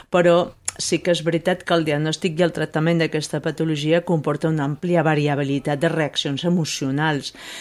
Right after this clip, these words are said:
que poden anar des del xoc o des de l'impacte emocional, la incredulitat, la por, l'ansietat, la depressió, no? Nosaltres parlem de,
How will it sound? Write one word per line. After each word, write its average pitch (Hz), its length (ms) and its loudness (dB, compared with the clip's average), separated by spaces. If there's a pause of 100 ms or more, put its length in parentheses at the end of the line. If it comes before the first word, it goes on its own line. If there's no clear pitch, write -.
(140)
que 156 140 2
poden 175 320 4
anar 156 380 2
des 165 220 4
del 139 520 -4
xoc 196 360 -2
o 151 80 0
des 143 200 -2
de 143 80 0
l'impacte 139 540 -2
emocional, 147 800 0
la 156 100 2
incredulitat, 139 1000 -2
la 147 200 0 (180)
por, 156 400 6
l'ansietat, 147 880 2
la 156 160 2
depressió, 160 840 2 (440)
no? 160 220 0
Nosaltres 165 580 0
parlem 156 460 0
de, 160 140 4